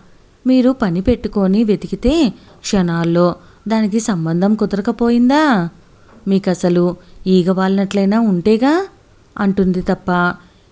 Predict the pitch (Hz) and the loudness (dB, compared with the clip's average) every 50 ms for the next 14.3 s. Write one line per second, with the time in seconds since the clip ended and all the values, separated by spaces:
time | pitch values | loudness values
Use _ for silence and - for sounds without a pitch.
0 | _ - 302 294 311 311 302 294 254 196 196 180 175 196 226 220 190 175 160 175 | _ -4 -2 0 2 2 2 2 2 2 0 0 0 0 0 0 0 0 2 2
1 | 208 220 - 233 208 208 190 208 196 185 180 170 190 190 185 185 170 - - - | 2 2 2 0 -2 -2 -2 -2 0 0 2 2 4 4 4 2 0 -4 -10 -20
2 | - _ _ _ _ _ - 214 208 202 202 190 196 190 190 - 202 190 180 175 | -20 _ _ _ _ _ -2 0 0 0 0 0 0 -2 0 0 0 0 0 0
3 | 175 185 202 196 220 208 226 233 285 320 320 302 285 254 247 - 240 240 247 247 | 0 -2 -2 -2 -2 -2 0 0 0 2 2 2 2 2 0 0 0 0 0 0
4 | - - 208 208 220 220 185 226 214 208 196 185 180 - - - - - - _ | -2 -4 -2 0 0 2 4 4 4 4 4 2 0 -4 -10 -18 -20 -20 -20 _
5 | _ _ _ _ _ - 226 208 196 202 202 196 196 202 190 196 190 190 185 - | _ _ _ _ _ -2 0 0 0 0 0 0 0 2 2 0 0 0 -2 -6
6 | - - - _ - 254 254 262 254 285 262 240 208 196 202 220 220 208 208 214 | -12 -20 -20 _ -4 0 0 0 2 0 0 0 0 2 0 0 0 0 0 0
7 | 226 190 196 190 - - 269 311 320 - 320 285 254 220 196 196 196 208 196 190 | 0 0 -2 -2 -2 -2 -2 -2 -2 -2 -2 -2 -2 -2 -2 -2 -2 -2 -2 0
8 | 185 175 - 185 175 180 170 - 175 170 165 170 165 190 185 180 175 180 175 170 | -2 -2 -2 -2 -2 -2 -2 -2 -2 -2 -2 -2 0 0 0 0 2 2 2 2
9 | 175 165 - - - - _ _ _ _ - - - 185 165 160 160 180 185 196 | 0 0 -4 -8 -18 -20 _ _ _ _ -20 -8 -6 -4 -4 -4 -2 -2 0 2
10 | 196 196 196 190 190 180 170 165 - 185 196 196 - 202 175 185 214 220 - 254 | 2 2 0 0 0 0 -2 -2 -2 -2 -4 -2 -2 -4 -2 -2 -2 -2 -2 -2
11 | - 254 247 240 240 240 233 208 208 220 202 185 180 180 185 190 - - _ - | -2 0 0 2 2 2 2 4 4 4 4 2 0 -2 -4 -8 -12 -14 _ -20
12 | - - - _ - 185 180 180 185 185 180 170 175 175 175 170 165 165 180 175 | -20 -20 -12 _ -2 0 0 2 2 0 0 0 0 -2 -2 -2 -2 -2 -2 -2
13 | 170 170 185 202 202 190 185 - 208 214 214 220 190 208 196 190 - 202 202 202 | -2 -2 -2 -2 -2 -2 -2 -2 -2 0 0 0 0 0 0 0 -2 -2 -2 -2
14 | 196 190 180 185 180 180 | -2 0 2 2 2 0